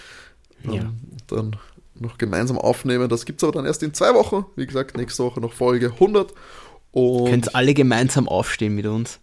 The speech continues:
Speaker 2: Ja, genau. Da gibt's keine Ausreden. <laughs> Keine Ausreden, da wird früh aufgestanden, auch an einem Sonntag. Ähm, das erste, das erste freie Training um drei Uhr dreißig, das wird man vielleicht noch ein bisschen sparen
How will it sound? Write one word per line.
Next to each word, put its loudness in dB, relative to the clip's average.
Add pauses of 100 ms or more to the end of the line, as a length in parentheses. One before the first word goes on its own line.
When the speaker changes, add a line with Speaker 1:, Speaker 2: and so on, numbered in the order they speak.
Speaker 2:
Ja, 6
genau. 4 (260)
Da -8
gibt's -8 (160)
keine 0
Ausreden. 0 (200)
<laughs> -4
Keine 4
Ausreden, 6
da 4
wird 2
früh 2
aufgestanden, 2
auch 0
an -2
einem -4
Sonntag. -2 (680)
Ähm, -8 (100)
das -6
erste, 8
das 0
erste 2
freie 4
Training 2
um -4
drei 2
Uhr 0
dreißig, -2
das -6
wird -6
man -6
vielleicht -10
noch -8
ein -16
bisschen -6 (160)
sparen 4